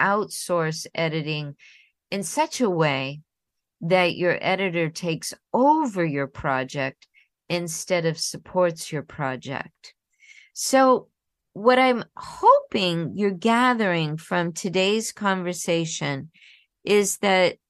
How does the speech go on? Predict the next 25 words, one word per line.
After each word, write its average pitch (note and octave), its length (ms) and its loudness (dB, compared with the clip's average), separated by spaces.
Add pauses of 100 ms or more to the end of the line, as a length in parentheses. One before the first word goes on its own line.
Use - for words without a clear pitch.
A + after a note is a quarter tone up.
(160)
there G#3 240 4
are G3+ 120 4
many B3 640 -2
ways G3 520 0
to - 140 -6
write. D3+ 720 0 (520)
There G3+ 220 2
are G3+ 120 0
many G#3+ 640 -6
ways F#3 680 -2
to F3 160 -6
read. D#3+ 680 -4 (920)
And G3+ 180 0
if G3+ 240 -4
we B3 420 -2
go B3+ 380 2
for A#3 760 2
the D#3+ 140 -4
high A#3+ 580 0
quality F3+ 840 -2 (600)
aspects A3 840 -2
of D#3+ 180 -4
reading D#3 440 -2
and C#3+ 180 -6
writing, D3 600 -4